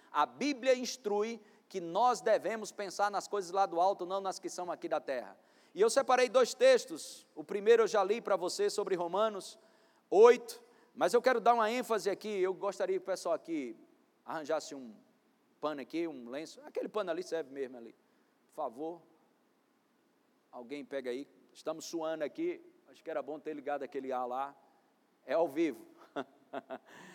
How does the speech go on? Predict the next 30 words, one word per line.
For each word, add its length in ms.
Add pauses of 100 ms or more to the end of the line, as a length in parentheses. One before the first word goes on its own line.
(200)
Então, 440
abre 240
lá, 160
gente, 440
vamos 260
voltar 300
lá 120
em 60
Romanos 420
capítulo 440
oito, 340 (580)
versículo, 840 (440)
ah, 720
cinco, 640
vamos 300
ler 160
novamente. 600 (2000)
"Porque 300
os 180
que 200
se 160
inclinam 680 (300)
para 200
a 40
carne 460
cogitam 600
das 220
coisas 320
da 140
carne, 440